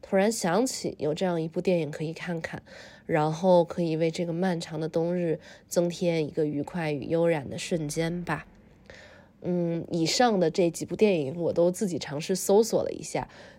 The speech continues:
都可以在网上找到资源。如果实在有自己找到不到的，找不到的朋友们呢，也可以加入我们的听友群，然后我可以直接把这个资源分享给大家。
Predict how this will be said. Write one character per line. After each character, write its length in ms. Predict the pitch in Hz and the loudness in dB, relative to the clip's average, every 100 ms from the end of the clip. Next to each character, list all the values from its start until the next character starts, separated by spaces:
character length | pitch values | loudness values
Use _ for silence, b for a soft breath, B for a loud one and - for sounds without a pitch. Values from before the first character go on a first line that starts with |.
| - | 4
都 160 | 226 | 4
可 200 | 240 196 | 6 2
以 40 | 165 | 2
在 160 | 165 | 2
网 180 | 160 - | -2 -2
上 200 | - 165 | -4 -4
找 100 | 160 | -4
到 140 | - | -8
资 260 | - - 180 | -8 0 2
源。 160 | 147 - B B B B | 2 -4 B B B B
如 140 | 185 202 | 0 4
果 260 | 202 175 | 8 8
实 220 | 165 - | 6 -2
在 260 | 165 226 220 | 0 4 6
有 180 | 180 135 | 6 4
自 140 | 156 | 0
己 100 | 160 151 | -4 -2
找 200 | 160 92 | -2 -2
到 140 | 160 | -2
不 140 | 156 | -4
到 280 | - 190 190 151 | -2 2 2 0
的， 100 | - | 2
找 160 | 196 | 4
不 120 | 156 180 | 4 6
到 200 | 220 208 | 6 8
的 80 | |
朋 240 | 170 - 165 | 6 0 -2
友 140 | 170 | 0
们 240 | 170 156 147 | 0 -2 -2
呢， 160 | 139 | -2
也 100 | 143 | -2
可 240 | 147 - 165 | -4 -2 0
以 220 | 165 - B B | 0 -2 B B
加 240 | - 185 180 | -2 2 4
入 160 | 180 | 4
我 80 | 160 | 4
们 160 | 62 95 | 0 -2
的 140 | 156 | -2
听 260 | - 196 185 | 0 0 2
友 180 | 165 | 0
群， 240 | - - 123 80 | -2 -6 -6 -6
然 120 | 127 | -8
后 160 | 147 175 | -2 -2
我 80 | 143 | -2
可 200 | - 160 | -2 -2
以 100 | 131 | -2
直 160 | - | -8
接 160 | 151 175 | -2 -2
把 100 | 156 | -2
这 160 | - 160 | -4 -4
个 280 | 139 104 - B B B _ | -2 -4 -4 B B B _
资 220 | - 175 | 0 4
源 180 | 165 - | 4 2
分 220 | - 175 | 0 0
享 220 | - - | 0 -8
给 140 | - - | -8 -10
大 180 | - - | -12 -12
家。 240 | - - | -12 -12